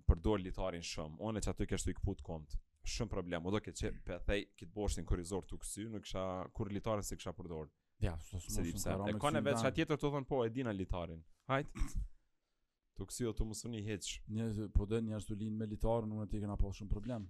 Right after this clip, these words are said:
Speaker 1: E kickboxi ke i mirë, do të thonë, një me ke edhe për mendje, edhe për trup dyqysh, edhe, ë,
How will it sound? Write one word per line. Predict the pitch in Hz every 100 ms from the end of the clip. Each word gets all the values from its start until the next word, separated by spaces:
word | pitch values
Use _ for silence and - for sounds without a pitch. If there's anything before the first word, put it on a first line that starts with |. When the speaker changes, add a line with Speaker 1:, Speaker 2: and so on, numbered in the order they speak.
| -
Speaker 1:
E |
kickboxi | 104 101 117 - 110
ke | 110
i | 101
mirë, | 85 -
do | 85
të | 98
thonë, | 98
një | 110
me | 107
ke | 110 104
edhe | 131
për | 135
mendje, | 131 131 117
edhe | 110
për | 107 104
trup | 113 110
dyqysh, | 101 98 117 - -
edhe, | 92 101 95 104 107 -
ë, | 98 101 101